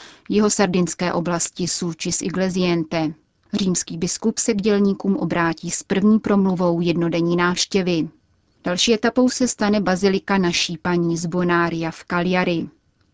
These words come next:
Zde budou svatého otce očekávat věřící z celého ostrova, aby s ním mohli slavit nedělní liturgii v půl jedenácté dopoledne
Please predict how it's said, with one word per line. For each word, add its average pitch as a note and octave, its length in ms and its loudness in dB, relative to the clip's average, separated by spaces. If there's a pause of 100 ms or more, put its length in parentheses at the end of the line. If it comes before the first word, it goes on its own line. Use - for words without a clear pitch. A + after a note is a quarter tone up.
Zde G3 260 2
budou F#3+ 300 0
svatého G3+ 480 -2
otce - 400 -2
očekávat F#3 560 0
věřící F3 560 -4
z - 80 -10
celého F3 440 -2
ostrova, F#3 560 -2
aby G3 280 -2
s - 140 -2
ním F3+ 200 0
mohli F#3 280 0
slavit F#3+ 420 -4
nedělní E3+ 480 -2
liturgii G3 680 0
v - 100 -12
půl G#3+ 260 0
jedenácté D#3+ 640 -2
dopoledne F#3 680 -2